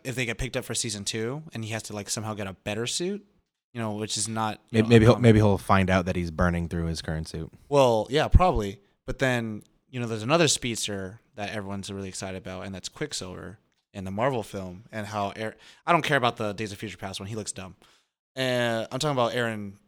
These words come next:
Speaker 1: Taylor Johnson.
Speaker 2: Right.
Speaker 1: He, his suit looks pretty good, at least from what I saw. I don't know about his hair and his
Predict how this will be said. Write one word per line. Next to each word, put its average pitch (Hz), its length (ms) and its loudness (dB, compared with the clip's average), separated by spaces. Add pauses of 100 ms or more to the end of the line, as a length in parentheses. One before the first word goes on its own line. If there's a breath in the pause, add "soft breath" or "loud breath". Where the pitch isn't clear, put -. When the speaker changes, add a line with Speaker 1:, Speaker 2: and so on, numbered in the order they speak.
(160)
Speaker 1:
Taylor 107 200 -6
Johnson. 101 600 -6
Speaker 2:
Right. 82 240 -8 (100)
Speaker 1:
He, 151 300 -2
his 147 280 -4
suit 123 240 -4
looks 107 160 -6
pretty 101 220 -10
good, 95 360 -12 (380)
at 113 40 -10
least 110 160 -8
from 107 140 -8
what 98 100 -4
I 95 80 -4
saw. 98 600 -4
I 90 40 -18 (460)
don't 113 60 -6
know 110 40 -2
about 95 200 -6
his 87 120 -12
hair 104 260 -6
and 95 100 -8
his 87 200 -14